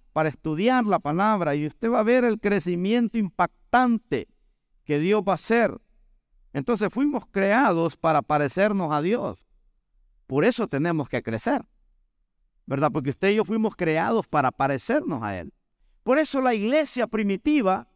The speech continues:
allá en Hechos once veintiséis, dice que por primera vez se le llamó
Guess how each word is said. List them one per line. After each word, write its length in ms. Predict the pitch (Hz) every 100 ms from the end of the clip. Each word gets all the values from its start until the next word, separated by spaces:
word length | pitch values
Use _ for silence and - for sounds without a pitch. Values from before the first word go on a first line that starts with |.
| _ _
allá 300 | - 175 208
en 140 | 220 220
Hechos 300 | 262 - 190
once 260 | 226 214 214
veintiséis, 640 | 196 165 180 240 247 202 _ _
dice 320 | 151 240 285
que 140 | 254 240
por 260 | 226 214
primera 640 | - - 247 208 262 311 285
vez 220 | 311 254
se 80 | 202
le 140 | 196
llamó 360 | 185 190 269